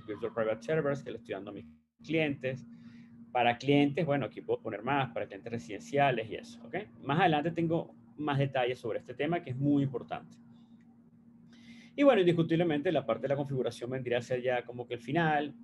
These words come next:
y pueden haber muchos más pasos que no estoy mencionando aquí. Por ejemplo, probar la red y eso, que nunca es obvio que lo tengo que hacer. Eh, los pasos de configuración tradicionalmente van a ser comenzar por el borde. Yo generalmente puedo tener una vez más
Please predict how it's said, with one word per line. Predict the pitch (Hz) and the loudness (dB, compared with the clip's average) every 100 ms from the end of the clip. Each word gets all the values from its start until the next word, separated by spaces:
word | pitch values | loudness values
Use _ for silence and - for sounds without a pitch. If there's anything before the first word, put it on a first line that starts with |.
| - | -14
y | - | -10
pueden | 185 180 180 | 0 4 4
haber | 151 | 4
muchos | 147 135 156 | 2 0 -2
más | 151 | 0
pasos | 135 131 - 165 | 2 0 0 -6
que | 123 | -4
no | 117 | -6
estoy | - 113 | -4 -6
mencionando | 117 117 107 117 | -4 -6 -6 -6
aquí. | 123 139 123 - _ _ _ _ _ _ _ _ | 0 0 0 -6 _ _ _ _ _ _ _ _
Por | - 107 | -10 -8
ejemplo, | 98 113 117 - - - - | -8 -6 -6 -8 -20 -20 -6
probar | 117 110 110 107 110 | -2 0 -2 -2 -4
la | 98 | -6
red | 113 117 107 | 0 0 0
y | 110 | -2
eso, | 117 117 | -4 -6
que | 76 80 80 | -14 -16 -16
nunca | 104 110 113 - - | -8 -8 -8 -14 -20
es | - 110 | -8 -4
obvio | 110 | -4
que | 104 | -4
lo | 95 | -8
tengo | 101 | -10
que | - | -12
hacer. | - 82 - - - - - - - - | -12 -12 -12 -20 -20 -20 -20 -20 -20 0
Eh, | 147 | 2
los | 147 | 4
pasos | 143 143 | 2 2
de | 185 | 2
configuración | 190 185 190 175 269 269 262 | 0 2 2 2 0 -2 0
tradicionalmente | 131 120 113 120 120 | -2 -2 -6 -6 -4
van | 127 127 | -4 -4
a | |
ser | 135 175 156 | 0 0 0
comenzar | 120 113 - 107 | -4 -6 -8 -8
por | - 123 | -2 0
el | 139 | 2
borde. | 196 160 156 233 - - - - - | 4 4 2 -4 -12 -20 -20 -20 -10
Yo | 113 | -6
generalmente | 113 123 123 117 | -4 -4 -4 -6
puedo | 117 120 | -6 -4
tener | 117 | -4
una | 110 | -4
vez | 113 135 | -4 -2
más | 160 147 | -2 -4